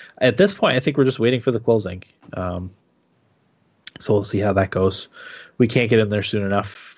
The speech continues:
There's not enough room in this house for things. We're kind of in limbo, too. We're not really, like, doing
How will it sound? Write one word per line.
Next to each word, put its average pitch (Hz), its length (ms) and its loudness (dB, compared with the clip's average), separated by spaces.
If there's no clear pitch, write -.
There's 101 260 -6
not 101 140 0
enough 110 180 2
room 151 140 4
in 139 80 4
this 139 120 0
house 135 280 2
for 131 160 -2
things. 127 480 -2
We're 135 80 4
kind 165 180 4
of 151 80 2
in 147 80 -2
limbo, 127 380 0
too. 123 240 -2
We're 120 100 0
not 117 160 -2
really, 117 220 -2
like, 107 260 -4
doing 104 460 -8